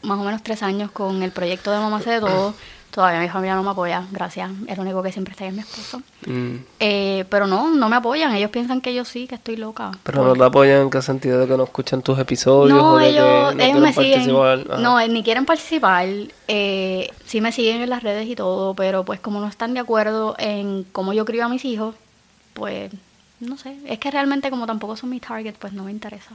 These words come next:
Speaker 2: Ok. No, eh, eh, que, es que en realidad, y voy a hablar esto también en, en este episodio,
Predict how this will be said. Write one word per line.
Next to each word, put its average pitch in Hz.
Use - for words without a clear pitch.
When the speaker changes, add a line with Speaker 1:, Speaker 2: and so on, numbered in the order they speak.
Speaker 2:
Ok. 50
No, 170
eh, 151
eh, 147
que, 139
es 127
que -
en 165
realidad, 165
y 165
voy 131
a 131
hablar 147
esto 147
también 135
en, 131
en 135
este 139
episodio, 135